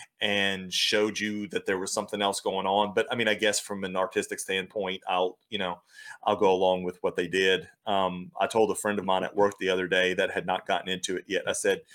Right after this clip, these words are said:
"Do me a favor, don't try to watch one episode by itself and decide if you wanna keep watching it." I said, "Sit down and buckle in for four episodes." I said, "Once you skip over the, the credits at the end,"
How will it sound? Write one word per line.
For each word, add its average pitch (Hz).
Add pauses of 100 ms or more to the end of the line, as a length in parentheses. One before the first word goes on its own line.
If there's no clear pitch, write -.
(280)
"Do 139
me 170
a 151
favor, 87
don't 120
try 127
to 123
watch 101
one 110
episode 123
by 95
itself 98 (160)
and 92
decide 95
if -
you 101
wanna 95
keep 92
watching 95
it." 117 (320)
I -
said, 101
"Sit 135
down 139
and 104
buckle 113
in 107
for 95
four 98
episodes." - (320)
I 101
said, 98
"Once 123
you 110
skip -
over 107 (600)
the, 98
the 101
credits -
at 110
the 113
end," 90